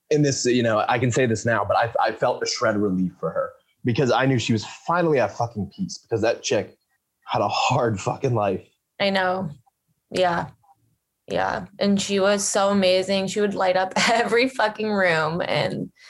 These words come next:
Speaker 2: you know, I would spend a lot of Thanksgivings <laughs> over at the Fisher's house, and we would just, like, have the best times. And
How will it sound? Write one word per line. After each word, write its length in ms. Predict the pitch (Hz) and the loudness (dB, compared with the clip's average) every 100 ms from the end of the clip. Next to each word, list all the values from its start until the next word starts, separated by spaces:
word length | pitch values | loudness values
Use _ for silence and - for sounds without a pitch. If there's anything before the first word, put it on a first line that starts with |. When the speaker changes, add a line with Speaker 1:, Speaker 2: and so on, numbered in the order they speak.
| - _ | -20 _
Speaker 2:
you 100 | - | -2
know, 80 | 190 | 2
I 180 | 190 190 | 4 4
would 160 | 208 202 | 2 0
spend 320 | - 196 196 | 0 2 2
a 60 | |
lot 300 | 185 180 180 185 | 2 2 2 2
of 140 | 190 | 2
Thanksgivings 840 | 190 190 180 - 185 185 185 185 185 | 0 -2 -4 -2 0 2 0 0 0
<laughs> 80 | |
over 140 | 190 190 | 2 2
at 300 | 202 247 202 | 2 0 0
the 120 | 240 | -2
Fisher's 500 | 240 226 214 208 214 | 0 0 2 0 0
house, 520 | 233 190 190 202 202 | 0 2 2 0 -2
and 200 | 196 185 185 | -4 -2 -2
we 100 | 190 | 0
would 160 | 190 | -2
just, 180 | - 208 | -4 -6
like, 140 | 185 190 | -4 -2
have 200 | 190 190 | -2 -2
the 60 | 196 | -4
best 340 | 190 190 - | -2 -2 -4
times. 480 | 214 214 233 202 185 | -4 -2 0 -2 -2
And 340 | - 85 170 | -2 -2 -4